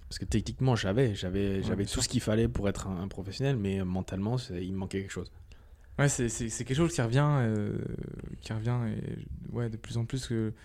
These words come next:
Speaker 2: enfin, pareil, j'ai eu John, euh, qu'on connaît, euh, sur le podcast, qui m'a dit un peu la même chose. Et c'est vrai que, ben, on, on en parlait juste avant, mais que mentalement, c'est très dur et que, ouais, pour vous devenir footballeur, c'est bien beau d'avoir le talent, mais, euh, mais il faut avoir plus.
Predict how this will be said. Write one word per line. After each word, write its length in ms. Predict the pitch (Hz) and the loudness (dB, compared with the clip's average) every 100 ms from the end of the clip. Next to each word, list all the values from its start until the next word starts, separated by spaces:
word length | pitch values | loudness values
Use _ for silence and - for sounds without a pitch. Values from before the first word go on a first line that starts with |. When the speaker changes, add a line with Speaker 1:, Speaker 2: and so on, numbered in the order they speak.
| - - - - - | -18 -16 -16 -12 -4
Speaker 2:
enfin, 300 | 107 107 104 | -2 0 -2
pareil, 280 | 104 113 117 | 0 2 4
j'ai 140 | 101 | 2
eu 60 | 101 | 0
John, 280 | 104 110 107 | 4 4 4
euh, 180 | 104 101 | 2 -2
qu'on 160 | - 104 | -4 -4
connaît, 320 | 104 110 110 | 0 2 4
euh, 320 | 104 104 104 | 2 0 -2
sur 140 | - | -4
le 40 | 110 | -6
podcast, 460 | 110 104 131 123 - | -2 -2 0 0 0
qui 80 | |
m'a 80 | 110 | -2
dit 140 | 101 113 | 0 0
un 60 | |
peu 120 | 104 | 2
la 60 | 107 | 0
même 160 | 107 110 | 0 0
chose. 260 | 143 135 - - - - 113 | 0 0 -4 -14 -14 -4 0
Et 60 | |
c'est 120 | 101 113 | 2 4
vrai 140 | 131 | 4
que, 300 | 135 113 107 | 6 8 8
ben, 480 | 101 104 101 101 104 - - - - - | 6 2 2 0 -2 -4 -4 -6 -6 -4
on, 80 | 107 | -2
on 60 | |
en 60 | 107 | 0
parlait 180 | 107 107 | 2 2
juste 140 | - | 2
avant, 140 | 123 139 | 2 2
mais 160 | 110 | 2
que 140 | 101 113 | 0 2
mentalement, 320 | 113 117 127 | 2 4 4
c'est 100 | 127 | 2
très 200 | - 113 | 0 -2
dur 260 | 104 139 127 | 0 2 2
et 160 | 104 | 0
que, 120 | - 104 | 0 2
ouais, 280 | 107 131 | 6 6
pour 180 | 120 104 | 4 -2
vous 140 | 95 104 | -2 0
devenir 260 | 107 110 | 4 4
footballeur, 360 | - 107 110 131 | 4 2 6 6
c'est 120 | - | 2
bien 140 | 104 113 | 2 2
beau 140 | 120 | 4
d'avoir 240 | 117 107 104 | 2 2 0
le 60 | |
talent, 400 | - 107 117 135 | 4 6 6 6
mais, 180 | 120 101 | 6 6
euh, 160 | 98 95 - - - - - | 4 0 -4 -14 -14 -16 0
mais 80 | 110 | 4
il 60 | 104 | 6
faut 120 | 117 | 6
avoir 200 | 107 101 | 6 8
plus. 460 | 139 156 - - | 8 8 6 -6